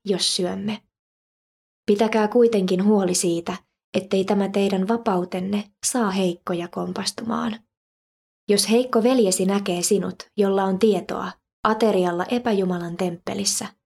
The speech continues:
eikö hänen oma tuntonsa saa tästä tukea siihen,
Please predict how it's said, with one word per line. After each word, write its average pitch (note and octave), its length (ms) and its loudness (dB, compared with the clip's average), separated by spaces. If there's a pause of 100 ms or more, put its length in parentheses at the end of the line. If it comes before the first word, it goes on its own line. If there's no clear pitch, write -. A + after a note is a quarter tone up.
(520)
eikö C4 240 2
hänen A3 360 2
oma A#3 220 2
tuntonsa F#3+ 640 -2 (340)
saa A#3 240 0
tästä G3 320 -4
tukea F#3+ 400 0
siihen, F3 600 -4